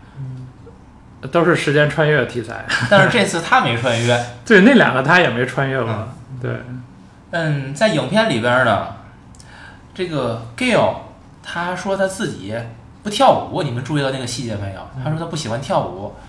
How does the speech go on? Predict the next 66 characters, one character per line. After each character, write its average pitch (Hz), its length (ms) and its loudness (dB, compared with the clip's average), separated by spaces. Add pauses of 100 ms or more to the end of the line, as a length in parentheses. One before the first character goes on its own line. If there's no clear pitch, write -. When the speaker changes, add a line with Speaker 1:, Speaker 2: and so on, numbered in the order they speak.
(500)
Speaker 3:
但 233 180 4
是 156 120 2
当 196 140 0
他 202 420 2 (120)
马 - 220 -4
上 262 180 0
镜 233 220 -2
头 190 180 -2
一 208 140 0
转， 107 440 0 (360)
转 135 200 4
回 170 80 0
来 160 80 2
他 - 140 -4
穿 208 320 0
越 196 140 2
到 - 100 2
二 226 260 4
十 147 60 0
年 120 220 -4
代， 131 300 0 (220)
他 185 240 -2
是 175 180 -4
跟 165 340 -4
杜 190 180 -2
娜· 139 300 2
巴 170 240 2
恩 170 120 0
斯 170 160 -8
那 180 120 -4
是 160 100 -4 (140)
大 135 340 0
舞 104 320 -6
特 247 260 4
舞。 104 460 -2 (160)
Speaker 1:
嗯， - 80 -10 (240)
我 143 120 -4
正， 190 140 -8 (220)
我 165 160 2
也 160 180 2
正 143 160 -2
要 127 140 0
说 120 180 -6
这 233 100 0
个， 220 40 6
Speaker 3:
正 - 0 -
想 180 100 6
说 170 120 2
Speaker 1:
说 165 80 4
到 127 200 -2
这 - 80 -6
儿。 - 120 -6
Speaker 3:
这 294 140 6
个 220 100 4
就 254 140 2
是 254 100 0
我 147 140 4
在 220 120 6
这 226 60 2
儿 196 300 0
先 - 440 0
说 220 120 -2
一 170 60 0
句 170 60 -2
什 160 100 -2
么， 151 260 -2